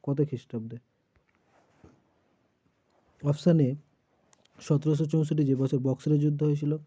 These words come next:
অপশন বি সতেরোশো সাতান্ন যে বছর পলাশীর যুদ্ধ হয়েছিল, অপশন সি হচ্ছে সতেরোশো সতেরো খ্রিস্টাব্দে। তো এটা সঠিক যে উত্তর হবে সেটা হচ্ছে অপশন এ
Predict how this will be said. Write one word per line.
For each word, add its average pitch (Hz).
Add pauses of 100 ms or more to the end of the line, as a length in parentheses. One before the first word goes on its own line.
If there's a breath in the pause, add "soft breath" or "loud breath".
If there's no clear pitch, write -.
(120)
অপশন 139
বি 147
সতেরোশো 127
সাতান্ন 139
যে 135
বছর 135
পলাশীর 131
যুদ্ধ 139
হয়েছিল, 147 (600 loud breath)
অপশন 147
সি 151
হচ্ছে 165
সতেরোশো 143
সতেরো 160
খ্রিস্টাব্দে। - (580 soft breath)
তো 156
এটা 151
সঠিক 160
যে 160
উত্তর 147
হবে 143
সেটা 135
হচ্ছে 127
অপশন 147 (580)
এ 147